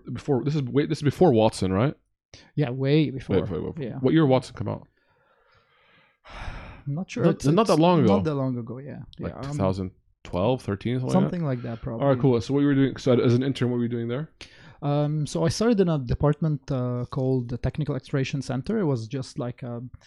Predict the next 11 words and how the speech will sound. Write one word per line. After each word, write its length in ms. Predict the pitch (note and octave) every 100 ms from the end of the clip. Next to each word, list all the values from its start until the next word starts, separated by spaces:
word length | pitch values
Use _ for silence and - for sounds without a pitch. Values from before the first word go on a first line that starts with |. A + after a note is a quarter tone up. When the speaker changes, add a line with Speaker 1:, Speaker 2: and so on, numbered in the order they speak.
| _ _ -
Speaker 2:
an 240 | B2+ D3+
innovative 480 | D3 C#3+ C3 - C3
idea, 440 | C3 B2+ C3+ C#3 F3 -
Speaker 1:
Mm-hmm. 200 | B2 A2+
Speaker 2:
uh, 460 | A#2+ A#2+ A#2 A#2 A#2 C#3 C#3+ D#3 D#3 -
in, 240 | E3 C#3+ C#3
within 240 | D3 D3
Software 380 | C3+ C#3+ - C#3
Group, 340 | A#2+ B2+ -
where 180 | C3+ B2
we, 280 | B2 B2+ B2